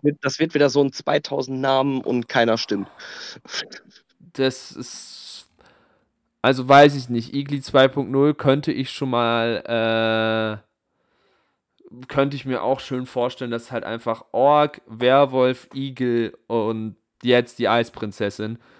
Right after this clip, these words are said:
Speaker 2: dass es so passt. Trotzdem klingt Caroline Herfurths Sprechstimme ähnlich.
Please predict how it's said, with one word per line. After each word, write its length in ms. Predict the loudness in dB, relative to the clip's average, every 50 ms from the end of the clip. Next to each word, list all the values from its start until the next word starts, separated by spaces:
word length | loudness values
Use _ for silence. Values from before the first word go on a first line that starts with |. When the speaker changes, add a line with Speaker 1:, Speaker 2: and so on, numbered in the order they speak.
| _ _ _ _ _ _ _ _ _ _ 2
Speaker 2:
dass 280 | 2 2 2 2 -4
es 340 | -10 -10 -10 -12 -14 -14 -14
so 260 | -16 -16 -16 -16 -16
passt. 460 | -8 -4 -4 -4 -4 -4 -10 -20 -10
Trotzdem 320 | -4 -2 -2 -2 -2 -4 -6
klingt 260 | -4 -4 -6 -6 -8
Caroline 420 | -8 -6 -4 -2 -2 -2 -2 -2
Herfurths 380 | -2 -2 -2 -4 -4 -6 -8 -8
Sprechstimme 640 | -10 -6 -4 -2 -2 -2 -4 -6 -6 -6 -4 -4 -4
ähnlich. 720 | -4 -4 -4 -4 -6 -6 -6 -8 -8 -10 -14 -20 -20 -20